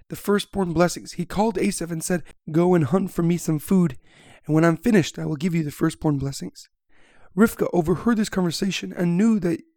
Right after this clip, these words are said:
Esav sold his birthright to Yaakov, quickly cooked up some food, and told Yaakov to put on some clothing of Esav and go and get the blessings. Yaakov did as his mother instructed.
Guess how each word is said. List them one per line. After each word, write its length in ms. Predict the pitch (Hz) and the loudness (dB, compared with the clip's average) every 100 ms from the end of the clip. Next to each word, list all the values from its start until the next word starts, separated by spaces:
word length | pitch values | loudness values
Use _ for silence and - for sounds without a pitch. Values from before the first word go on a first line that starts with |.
| _ _ - | _ _ -4
Esav 420 | 196 - - - - | -4 -4 -8 -12 -20
sold 360 | - - 202 185 | -12 -4 -2 0
his 180 | 180 147 | -2 0
birthright 440 | 170 196 - 165 | 0 0 -2 -4
to 80 | - | -4
Yaakov, 500 | 160 202 208 165 151 - - - - - | -4 -4 -2 -2 -2 -6 -20 -20 -20 -6
quickly 320 | - 233 196 | -2 0 -2
cooked 240 | - 208 202 | -2 -4 -4
up 80 | |
some 160 | - 175 | -4 -4
food, 320 | - 202 180 - - - | 0 0 0 -4 -18 -8
and 160 | 170 | -6
told 160 | - 196 | -4 -2
Yaakov 380 | 170 185 190 170 | 2 2 0 -4
to 100 | 170 | -6
put 180 | - 190 | -2 0
on 340 | 180 170 143 _ _ _ | 2 0 -2 _ _ _
some 240 | - 175 180 | 0 2 2
clothing 420 | - 190 180 170 | 4 6 6 4
of 80 | 156 | 4
Esav 580 | 190 202 - 151 147 - - _ | 2 2 4 4 2 -6 -20 _
and 200 | 160 151 | -2 2
go 120 | 170 | 4
and 100 | 170 | 4
get 100 | 147 | 2
the 60 | 156 | -4
blessings. 520 | 139 160 - - - _ _ - _ - | -6 -6 -8 -16 -20 _ _ -20 _ 0
Yaakov 400 | 170 190 214 151 | 2 2 -2 -2
did 160 | 190 | -2
as 100 | 180 | -2
his 100 | 151 | -2
mother 200 | 143 165 | -2 0
instructed. 560 | 156 131 - 156 - - | 0 -2 -6 -8 -10 -20